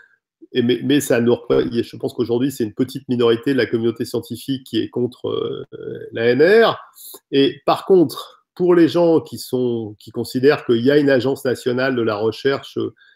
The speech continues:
dans à peu près tous les pays du monde, euh, je pense qu'il est essentiel, et ce que, ce que, ce que nous avions demandé au niveau de la direction du C N R S, c'est d'aligner l'A N R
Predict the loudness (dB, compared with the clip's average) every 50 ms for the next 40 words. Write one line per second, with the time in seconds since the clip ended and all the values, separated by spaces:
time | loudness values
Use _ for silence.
0 | _ _ _ _ -6 -4 -2 0 0 0 2 0 0 -2 -2 -2 0 0 0 0
1 | 0 0 0 0 0 0 -2 -2 0 0 0 0 2 2 0 0 0 -4 -8 _
2 | _ -8 -4 -2 -2 -2 -2 -4 -8 -6 -6 -6 -8 -6 -4 -2 0 2 0 0
3 | -2 -6 -8 -8 -4 -2 -2 0 0 -2 -4 -6 -4 -2 -2 -2 -2 -2 -6 -16
4 | _ _ _ -6 -6 -6 -6 -8 -10 -10 -10 -8 -6 -2 0 0 2 2 0 0
5 | 0 2 2 2 2 2 4 4 2 2 0 -4 _ _ _ _ _ _ _ _
6 | _ -10 -8 -4 -2 0 0 2 2 0 0 0 -2 -2 -2 -2 -2 -4 -4 -2
7 | -2 -2 -2 0 0 0 0 0 0 -2 -6 -10 -8 -6 -2 0 0 0 2 0
8 | 0 0 2 4 4 4 4 4 4 4 4 2 2 2 2 0 -2 -4